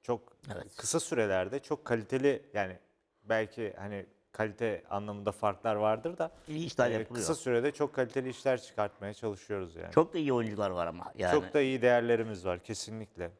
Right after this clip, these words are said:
Speaker 2: Giderek de artıyor bu, e, oyuncuların. E, erkek oyuncular biraz daha fazla mesela kadın oyunculara göre daha böyle.
Speaker 1: Erkekler biraz daha şanslı oluyor. Yani,
Speaker 2: Erkeklerin şansı
Speaker 1: evet.
Speaker 2: biraz daha fazla.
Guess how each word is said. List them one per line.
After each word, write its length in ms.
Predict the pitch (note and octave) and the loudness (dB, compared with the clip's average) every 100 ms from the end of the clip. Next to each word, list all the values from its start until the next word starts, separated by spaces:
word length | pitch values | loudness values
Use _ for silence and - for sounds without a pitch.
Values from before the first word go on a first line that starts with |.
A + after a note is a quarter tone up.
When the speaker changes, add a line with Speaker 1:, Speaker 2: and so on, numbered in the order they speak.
| B2+ A#2+ G#2 | -18 -12 -8
Speaker 2:
Giderek 460 | G#2 B2 A#2+ F#2+ - | 0 2 2 0 -2
de 260 | C3 C3 - - | 0 0 -4 -4
artıyor 540 | A2 G#2+ - C#3 B2 | 0 0 0 -4 -2
bu, 280 | G#2+ F#2+ D2+ | -2 -4 -6
e, 260 | G2 G2 F#2+ | -6 -4 -4
oyuncuların. 680 | G2 G2+ G2 G2+ G2+ A#2 - _ _ _ _ - | -4 -4 -4 -6 -6 -8 -12 _ _ _ _ 0
E, 680 | G#2+ G#2+ G#2+ G#2 G#2 G2+ G2 _ _ _ - | 2 2 0 0 0 -2 -6 _ _ _ -4
erkek 340 | A#2 A#2+ F#3+ G3 | 0 0 0 0
oyuncular 340 | F3+ F3+ F3+ | 2 4 4
biraz 200 | F3 D#3 | 4 4
daha 140 | E3+ | 2
fazla 380 | F3 B2 G2+ F#2+ | 4 2 2 -4
mesela 420 | F#2+ F#2+ G2 G2 | -8 -6 -2 -2
kadın 240 | F#2+ G#2+ A2 | -2 -4 -2
oyunculara 340 | G#2 G2+ G2+ | -2 -2 -2
göre 200 | G2+ G2 | 0 0
daha 260 | G#2 G#2+ G#2+ | 2 0 0
böyle. 300 | G2+ G#2 - - _ _ _ - | -2 -2 -4 -8 _ _ _ 0
Speaker 1:
Erkekler 520 | C3+ F3 - F#3+ E3+ | 0 0 6 6 8
biraz 300 | F3 E3+ D3+ | 6 6 4
daha 140 | E3+ | 2
şanslı 460 | D#3 D#3+ D3 - D3+ | 2 0 0 -2 -2
oluyor. 380 | A2 G2 F#2+ - - | 0 0 -2 -6 -8
Yani, 120 | A2 | -6
Speaker 2:
Erkeklerin 560 | A2 G#2+ A2 A2 A#2 | -4 -4 -6 -6 -4
şansı 320 | A2+ A#2 G#2+ A2+ | -2 -2 0 0
Speaker 1:
evet. 80 | A#2 | 2
Speaker 2:
biraz 200 | A2 G#2+ | 2 0
daha 180 | A2+ A2+ | -2 0
fazla. 520 | G#2+ F#2+ F#2 B2+ | -2 -2 0 -2